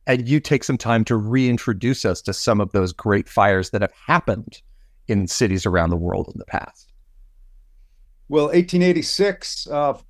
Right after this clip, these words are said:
Speaker 2: uh, Vancouver was a,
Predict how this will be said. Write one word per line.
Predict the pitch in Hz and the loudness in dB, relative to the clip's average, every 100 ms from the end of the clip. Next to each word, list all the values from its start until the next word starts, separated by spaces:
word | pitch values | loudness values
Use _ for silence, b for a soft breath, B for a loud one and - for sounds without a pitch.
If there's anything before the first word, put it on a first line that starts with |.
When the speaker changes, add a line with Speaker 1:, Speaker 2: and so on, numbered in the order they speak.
| 185 - - - | -20 -20 -18 -8
Speaker 2:
uh, | 127 123 95 - - - _ _ - - _ _ - _ - | -4 -4 -6 -16 -20 -20 _ _ -20 -20 _ _ -20 _ -20
Vancouver | 110 135 135 - 196 151 | -8 -4 -4 -2 0 2
was | 135 123 117 107 - | 4 4 2 -2 -10
a, | 117 | -10